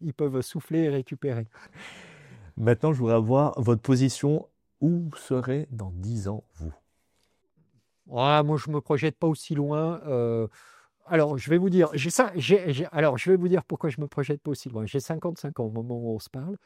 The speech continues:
Speaker 1: J'ai une énergie qui est débordante. Euh, mais, mais j'avais dit, quand j'avais quarante ans, que je m'arrêterais à cinquante ans. Donc,
Speaker 2: Ah oui.
Speaker 1: donc j'arrête de, de faire des fausses promesses. Euh, en tout cas, les années qui viennent sont passionnantes et je veux vivre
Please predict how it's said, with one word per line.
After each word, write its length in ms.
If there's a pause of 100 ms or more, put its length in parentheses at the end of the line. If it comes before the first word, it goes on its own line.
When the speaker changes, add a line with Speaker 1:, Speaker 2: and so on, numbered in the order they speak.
(380)
Speaker 1:
J'ai 260
une 80
énergie 440
qui 100
est 20
débordante. 680 (380)
Euh, 220 (100)
mais, 280
mais 180
j'avais 300
dit, 160
quand 180
j'avais 220
quarante 340
ans, 120
que 140
je 100
m'arrêterais 420
à 80
cinquante 460
ans. 80 (640)
Donc, 120
Speaker 2:
Ah 60
oui. 140 (180)
Speaker 1:
donc 220
j'arrête 520
de, 480 (200)
de 160
faire 240
des 100
fausses 300
promesses. 520 (460)
Euh, 160 (440)
en 120
tout 120
cas, 380
les 300
années 260
qui 220
viennent 480
sont 260
passionnantes 800 (180)
et 260
je 200
veux 160
vivre 300